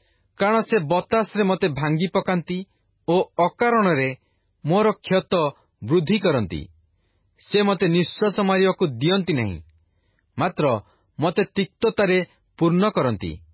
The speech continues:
ଆମ୍ଭେମାନେ ବିକ୍ରମୀର ବଳର କଥା କହିଲେ, "ଦେଖ, ସେ ଅଛନ୍ତି,"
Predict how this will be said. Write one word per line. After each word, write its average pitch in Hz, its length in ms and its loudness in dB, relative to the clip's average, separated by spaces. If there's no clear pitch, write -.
ଆମ୍ଭେମାନେ 220 500 2
ବିକ୍ରମୀର 208 560 0
ବଳର 170 460 0
କଥା 185 400 -2
କହିଲେ, 147 480 0
"ଦେଖ, 156 460 -2
ସେ - 200 -4
ଅଛନ୍ତି," 180 640 -2